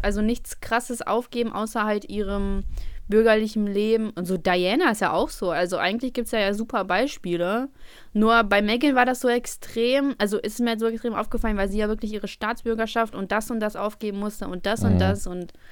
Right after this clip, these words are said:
Speaker 1: ja, keine Ahnung.
Speaker 2: Hast
Speaker 1: Ich
Speaker 2: du
Speaker 1: glaube,
Speaker 2: dich
Speaker 1: sie hat auch irgendwie einen Hund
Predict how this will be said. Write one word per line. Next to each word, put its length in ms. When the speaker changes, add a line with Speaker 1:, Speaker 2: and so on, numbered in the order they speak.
Speaker 1:
ja, 340
keine 260
Ahnung. 440
Speaker 2:
Hast 140
Speaker 1:
Ich 40
Speaker 2:
du 60
Speaker 1:
glaube, 100
Speaker 2:
dich 80
Speaker 1:
sie 80
hat 100
auch 80
irgendwie 220
einen 160
Hund 480